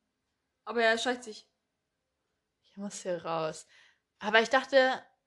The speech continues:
Speaker 2: aber er weiß, weiß er jetzt, dass die Person in dem Auto ist oder nicht?
Speaker 1: Eigentlich müsste er das wissen, ja.
Speaker 2: Aber er hat's vergessen vielleicht?
Speaker 1: Ja, das ist das, das ist das große Problem dabei gewesen. Er weiß, dass die da drin ist, aber er hat's einfach vergessen, dass die da drin war. Und es gibt einen Grund, warum er das vergessen hat.
Speaker 2: Er hat,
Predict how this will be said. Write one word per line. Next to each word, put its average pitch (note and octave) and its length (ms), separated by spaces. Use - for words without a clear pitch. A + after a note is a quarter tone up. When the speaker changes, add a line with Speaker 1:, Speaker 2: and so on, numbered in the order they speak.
Speaker 2:
aber A3+ 320
er G#3+ 200
weiß, A#3+ 380
weiß E4 260
er G#4 80
jetzt, F4 220
dass F4+ 100
die C#4 100
Person C#4 380
in C#4+ 100
dem B3+ 120
Auto A#3+ 240
ist - 240
oder A#3+ 180
nicht? G3+ 320
Speaker 1:
Eigentlich C4+ 400
müsste C4 380
er A#3 60
das A3 200
wissen, F#3+ 320
ja. F#3+ 220
Speaker 2:
Aber A#3+ 120
er C4 60
hat's C4 180
vergessen G3+ 500
vielleicht? G4 300
Speaker 1:
Ja, E4+ 580
das C#4 200
ist D4 120
das, B3+ 200
das C#4+ 160
ist D#4+ 100
das E4+ 160
große F4 240
Problem D#4 240
dabei C4+ 200
gewesen. A3+ 280
Er G#3+ 180
weiß, C#4 240
dass D4+ 140
die C#4 80
da B3 100
drin D4 160
ist, C4 120
aber A#3 100
er A#3 80
hat's A#3 100
einfach B3 200
vergessen, B3 340
dass A3 120
die G#3 60
da G3 100
drin F#3+ 180
war. G3 160
Und G#3 80
es A3+ 80
gibt C4+ 120
einen B3+ 80
Grund, C4+ 160
warum A3 140
er F#3+ 60
das G#3 120
vergessen F#3 360
hat. F#3+ 120
Speaker 2:
Er A3+ 120
hat, A3+ 100